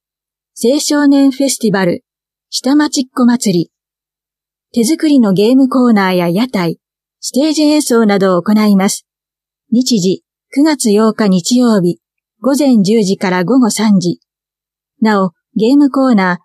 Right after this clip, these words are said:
ー、屋台は売り切れ次第終了。場所、上野公園野外ステージと周辺。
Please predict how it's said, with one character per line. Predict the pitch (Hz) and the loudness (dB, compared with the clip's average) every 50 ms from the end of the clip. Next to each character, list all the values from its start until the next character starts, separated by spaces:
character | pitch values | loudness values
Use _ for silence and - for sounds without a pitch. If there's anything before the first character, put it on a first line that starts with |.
| _ _ - | _ _ -4
ー、 | 220 | -4
屋 | 233 240 | -2 0
台 | - 220 208 185 180 | 0 0 0 0 0
は | 180 175 180 _ _ _ _ _ - | 0 -2 -6 _ _ _ _ _ -6
売 | - 208 | -4 -2
り | 233 302 | -2 -2
切 | - - 320 | -2 -2 -2
れ | 320 302 | -2 0
次 | - 294 | 0 0
第 | 254 254 233 196 | 0 0 0 0
終 | 170 - - 190 220 220 | -2 -2 -2 0 0 0
了。 | 202 196 190 185 180 190 - _ _ _ _ _ _ _ _ _ _ _ - | 0 0 0 0 -2 -4 -6 _ _ _ _ _ _ _ _ _ _ _ -6
場 | 214 202 208 | -6 -4 -4
所、 | - - 226 220 - _ _ _ _ _ _ _ _ _ _ _ | -2 -2 -4 -4 -4 _ _ _ _ _ _ _ _ _ _ _
上 | - 220 254 277 | -2 0 2 2
野 | 269 277 262 | 2 2 0
公 | 262 269 262 262 254 | 0 0 0 2 2
園 | 233 208 202 185 170 - | 2 2 0 0 -2 -2
野 | 196 190 190 | -2 0 0
外 | 247 277 269 269 | 0 0 0 0
ス | - - | -2 -2
テ | - 262 | 0 0
ー | 254 240 | 0 0
ジ | 202 202 175 | 0 -2 -4
と | - 190 180 175 | -2 -4 -4 -4
周 | - - 190 220 254 | -4 -2 -2 -2 -2
辺。 | 240 202 226 220 214 190 | 0 0 0 0 0 0